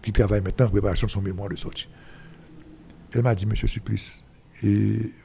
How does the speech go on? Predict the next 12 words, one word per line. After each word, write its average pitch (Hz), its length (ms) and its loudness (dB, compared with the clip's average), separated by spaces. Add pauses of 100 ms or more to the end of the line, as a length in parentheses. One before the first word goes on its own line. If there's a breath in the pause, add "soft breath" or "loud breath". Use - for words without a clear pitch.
(240)
vous 147 80 0
n'avez 170 140 6
pas 165 140 0
de 151 60 0
contact 123 520 -2
à - 60 -12
l'étranger ? » 85 540 -4 (880 soft breath)
Je 92 140 2
lui, 107 320 2
j'ai - 120 4
fait - 80 10
exprès, 127 380 8